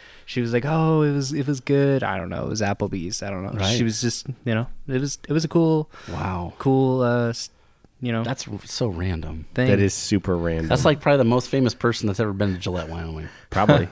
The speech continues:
Speaker 2: <laughs> You think?
Speaker 1: Um, yeah, probably.
Speaker 2: Yeah.
Speaker 3: Huh.
Speaker 1: Yeah, probably. Well, I don't know. There's a lot of traffic because Stur-, I mean,
Speaker 2: I guess.
Speaker 1: Sturgis is only, I think, two and a half hours.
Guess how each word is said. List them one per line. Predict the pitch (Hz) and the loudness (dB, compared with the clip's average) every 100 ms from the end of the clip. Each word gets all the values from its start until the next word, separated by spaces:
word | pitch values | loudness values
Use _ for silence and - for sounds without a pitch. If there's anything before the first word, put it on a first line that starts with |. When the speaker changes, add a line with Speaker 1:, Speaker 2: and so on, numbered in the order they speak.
| 147 | 0
Speaker 2:
<laughs> | 139 - | -2 -2
You | 92 | -4
think? | 110 135 294 - - - - | 0 0 0 -6 -20 -20 -4
Speaker 1:
Um, | 151 180 185 180 190 - _ 165 160 | -2 0 0 -2 -4 -8 _ -20 -4
yeah, | 196 117 98 | 2 4 2
probably. | - - - - | -2 -4 -6 -4
Speaker 2:
Yeah. | 101 104 | 0 2
Speaker 3:
Huh. | 92 110 - | 0 -2 -2
Speaker 1:
Yeah, | 120 101 - | 0 0 -2
probably. | - - - | -6 -8 -4
Well, | 143 170 | 4 6
I | 165 | 6
don't | 170 | 6
know. | 127 | 6
There's | 113 131 | 6 4
a | 135 | 6
lot | 110 110 | 6 6
of | - | 6
traffic | 107 113 98 - | 2 2 -4 -8
because | 98 98 | -8 -8
Stur-, | - 107 98 | -6 -8 -4
I | 123 | -2
mean, | 143 123 92 | -2 -2 -6
Speaker 2:
I | 104 | -6
guess. | 101 123 87 87 | -2 0 0 -2
Speaker 1:
Sturgis | - 147 151 147 107 | 0 2 2 0 -2
is | 117 107 | -2 0
only, | 107 110 101 95 95 110 - - - | 0 0 -2 -2 -6 -8 -12 -12 -14
I | 107 | -14
think, | - 113 | -14 -14
two | - - 110 120 123 127 127 131 135 | -12 -6 -2 -2 -2 -2 -4 -2 -4
and | 135 | -4
a | |
half | 135 139 143 - | -4 -4 -4 -4
hours. | 151 160 175 - | -4 -6 -6 -10